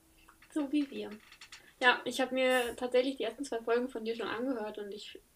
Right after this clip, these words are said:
fand das einfach mega interessant und auch einfach Respekt, dass du dich so darauf einlässt, tatsächlich das auch so preiszugeben. Das ist nicht selbstverständlich.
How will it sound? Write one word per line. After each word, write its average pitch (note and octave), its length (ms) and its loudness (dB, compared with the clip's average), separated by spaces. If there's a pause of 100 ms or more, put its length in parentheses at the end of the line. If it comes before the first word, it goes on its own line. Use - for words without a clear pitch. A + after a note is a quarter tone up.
fand A3+ 220 -4
das G#3+ 120 -10
einfach G#3 300 -8
mega A3 380 -2
interessant A3 760 -6 (380)
und G#3+ 180 -8
auch G#3 220 -4 (320)
einfach G#3+ 440 -8 (500)
Respekt, A3+ 560 -2
dass A3+ 280 -6
du A3 420 -4 (100)
dich A3+ 220 -4
so A#3 100 -2
darauf G3+ 340 -4 (120)
einlässt, A3 580 -2
tatsächlich G#3 500 -8
das G#3 220 -10
auch G3 100 -8
so G3+ 420 -8
preiszugeben. A3+ 640 -6 (220)
Das - 300 -12 (640)
ist - 160 -6
nicht C#4+ 140 6
selbstverständlich. G#3+ 920 -2